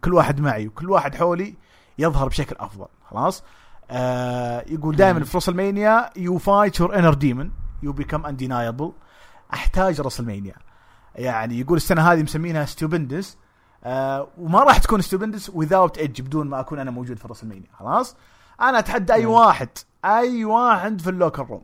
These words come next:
Speaker 1: اي واحد في غربه الملابس. خلاص؟ يعني
Speaker 2: إيه.
Speaker 1: wanna prove himself، yourself، تبغى تثبت نفسك، وجودك في الروستر،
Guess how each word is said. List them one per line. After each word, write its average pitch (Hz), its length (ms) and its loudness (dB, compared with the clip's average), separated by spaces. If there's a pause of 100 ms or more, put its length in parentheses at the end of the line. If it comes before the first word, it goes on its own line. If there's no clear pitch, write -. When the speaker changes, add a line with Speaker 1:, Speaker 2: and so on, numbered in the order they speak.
(180)
Speaker 1:
اي 190 200 -2
واحد 190 400 -2
في 147 120 -8
غربه 151 380 -4 (520)
الملابس. 123 500 -6
خلاص؟ 202 440 -4 (320)
يعني 151 560 -4
Speaker 2:
إيه. 147 400 -4 (180)
Speaker 1:
wanna 214 400 6
prove 226 200 4
himself، 226 460 2 (200)
yourself، 220 380 0
تبغى 190 220 2
تثبت 190 340 -4
نفسك، 214 360 -6
وجودك 170 360 -6
في - 60 -12
الروستر، 220 480 -6